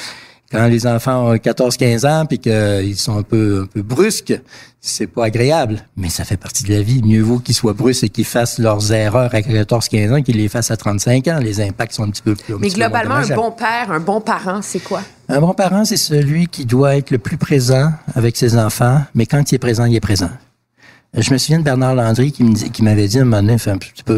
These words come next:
Speaker 1: euh, name dropping, là, cette affaire-là, <laughs> mais monsieur, monsieur Landry m'avait dit, il dit, «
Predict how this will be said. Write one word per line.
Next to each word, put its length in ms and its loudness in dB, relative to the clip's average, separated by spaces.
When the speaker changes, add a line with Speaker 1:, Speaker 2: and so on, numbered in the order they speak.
Speaker 1:
euh, 120 0
name 220 2
dropping, 360 0
là, 80 4
cette 120 -4
affaire-là, 280 0
<laughs> 140 -2
mais 120 2
monsieur, 240 0
monsieur 240 2
Landry 300 2
m'avait 240 0
dit, 180 -4
il 80 -2
dit, « 300 -2